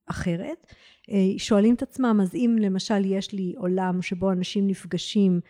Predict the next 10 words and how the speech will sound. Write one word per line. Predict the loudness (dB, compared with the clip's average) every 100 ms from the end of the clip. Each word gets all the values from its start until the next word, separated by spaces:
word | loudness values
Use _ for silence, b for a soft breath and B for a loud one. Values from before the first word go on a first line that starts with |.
| b b -6
אה, | -2
לצורכי, | -2 -2 -4 -4 -2
אה, | 0 2 0 -2 -4 -6 -10
אה, | -10 -8
קהילה | -6 -4 -2 2 2
או | 2
נטוורקינג | 0 -2 -4 -8 -4 -2 0 -2
או, | -2 -4 -6
או | -8 -6 0
ידע, | 2 2 0